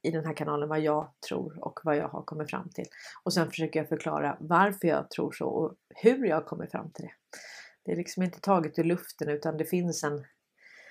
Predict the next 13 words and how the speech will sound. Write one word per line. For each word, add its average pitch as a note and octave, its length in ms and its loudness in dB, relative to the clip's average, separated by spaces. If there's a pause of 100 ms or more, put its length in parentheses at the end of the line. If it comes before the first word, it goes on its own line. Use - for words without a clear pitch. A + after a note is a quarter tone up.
(280)
en C#3 300 -6 (220)
kedja D#3+ 880 4 (380)
av D3 320 4
händelser E3 880 2
som C#3+ 320 0
har C#3+ 240 2
lett D#3+ 360 0 (120)
till D3 340 -2 (800)
en D#3+ 360 -2
slutledning E3 1040 2
eller D3+ 160 -6
en D3+ 60 -4
slutsats. - 1000 -6